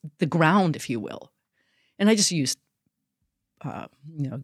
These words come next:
examples that are f-, fairly safe because, you know, there are, um, uh, categories of understanding. There are, uh, uh, certain ways of investigating the world we live in,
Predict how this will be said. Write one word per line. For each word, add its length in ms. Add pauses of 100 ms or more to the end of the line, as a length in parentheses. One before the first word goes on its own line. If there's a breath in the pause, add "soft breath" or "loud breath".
examples 640
that 160
are 80
f-, 340
fairly 340
safe 400
because, 400
you 60
know, 60
there 160
are, 100 (840 soft breath)
um, 380 (800)
uh, 160 (280)
categories 520
of 80
understanding. 880
There 340
are, 340 (640)
uh, 320 (280)
uh, 80 (480)
certain 420 (180)
ways 420
of 180
investigating 760
the 60
world 280
we 80
live 260
in, 420